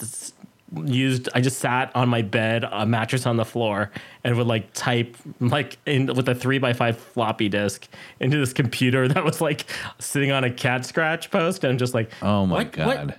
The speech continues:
Speaker 1: what, what right do I have to, like,
Speaker 2: Right.
Speaker 1: judge, you know, a, a, a BlackBerry <laughs> in my
Speaker 2: Right,
Speaker 1: mind?"
Speaker 2: right, right.
Speaker 1: That's what
Speaker 2: Yeah, yeah, exactly. What right do you have? You're,
Speaker 1: Oh.
Speaker 2: you're, you would be an imposter.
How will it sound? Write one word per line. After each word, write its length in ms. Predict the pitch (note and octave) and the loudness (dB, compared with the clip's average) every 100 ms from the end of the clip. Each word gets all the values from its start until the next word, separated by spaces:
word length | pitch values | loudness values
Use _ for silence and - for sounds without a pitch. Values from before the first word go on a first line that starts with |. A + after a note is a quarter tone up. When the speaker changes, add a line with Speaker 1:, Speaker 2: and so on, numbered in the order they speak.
| - | -8
Speaker 1:
what, 140 | - | -4
what 240 | D3+ A3 F3 | -2 -2 0
right 240 | G3 G3+ | -2 0
do 140 | D3 | 0
I 140 | C3 F3 | 2 0
have 340 | D#3+ B2 B2 | 2 0 0
to, 100 | - | 0
like, 300 | A#2+ A2 F#2+ - A2+ - | 2 0 -2 -8 -6 0
Speaker 2:
Right. 360 | A2 A2 G2+ | 2 2 0
Speaker 1:
judge, 580 | - C3+ C3 B2+ A#2 - - - - _ - - | 0 0 2 0 -2 -6 -12 -20 -20 _ -10 -2
you 200 | C3 B2+ | 2 4
know, 240 | B2 B2+ | 2 2
a, 140 | B2+ B2 - | 0 0 0
a, 260 | C3 A#2 A2+ | 2 2 0
a 40 | A#2+ | 0
BlackBerry 840 | B2+ C3 C#3 B2+ B2 A2 G#2 G#2+ - - - | 2 0 0 0 0 0 2 0 -2 -4 -2
<laughs> 0 | F#3+ | 0
in 260 | F3+ G3 E3 | 2 2 2
my 180 | D3 D3 | 2 2
Speaker 2:
Right, 280 | B2 A#2+ | 0 0
Speaker 1:
mind?" 100 | E3+ | 0
Speaker 2:
right, 200 | B2 A2+ G2+ | 0 0 0
right. 280 | G#2 F#2 | 0 -2
Speaker 1:
That's 220 | - E3+ - | -4 -8 -4
what 80 | A#2+ | 0
Speaker 2:
Yeah, 220 | D3+ F3 | 0 0
yeah, 400 | A#2+ D#3 E3+ F#2+ - - | 0 0 0 -4 -6 -4
exactly. 600 | A2+ G#2+ B2+ D3+ A2+ E2 - - | -2 0 0 0 0 0 -4 -4
What 220 | A2+ C#3 A#2+ | 0 0 2
right 280 | C#3 E3 | 0 0
do 120 | - C#3 | 0 0
you 100 | C#3 | 0
have? 220 | C#3+ A2 | 0 -2
You're, 140 | A2+ | -4
Speaker 1:
Oh. 180 | B2 A#2+ | -4 -4
Speaker 2:
you're, 160 | A2+ A#2 | -2 -2
you 200 | A2+ B2 | 0 0
would 120 | A#2+ | 0
be 120 | C3+ | 0
an 80 | C3+ | 0
imposter. 640 | C3 - C3+ D3 - G2 | -2 -2 -2 -2 -2 -4